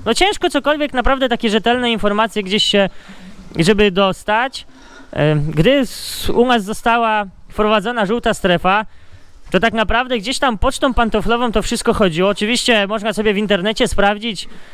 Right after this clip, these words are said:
tą mapę, ma-, nie wiem, jak to się dokładnie nazywa, tam jest pokazane, jaka, gdzie jest strefa.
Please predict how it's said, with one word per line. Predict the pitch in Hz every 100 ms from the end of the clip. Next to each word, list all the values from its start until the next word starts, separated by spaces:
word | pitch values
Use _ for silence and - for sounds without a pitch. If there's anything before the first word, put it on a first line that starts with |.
| -
tą | 202
mapę, | 196 196 208 208 214 202 180 165 -
ma-, | 127 170 190
nie | 196 247 240
wiem, | 226
jak | 175
to | 175
się | 175
dokładnie | 160 196 202
nazywa, | 156 165 175 147 - - -
tam | 175
jest | 180 -
pokazane, | 175 165 180 185 175 147 - - -
jaka, | 165 185 180
gdzie | 156 190
jest | 180 -
strefa. | - 156 160 196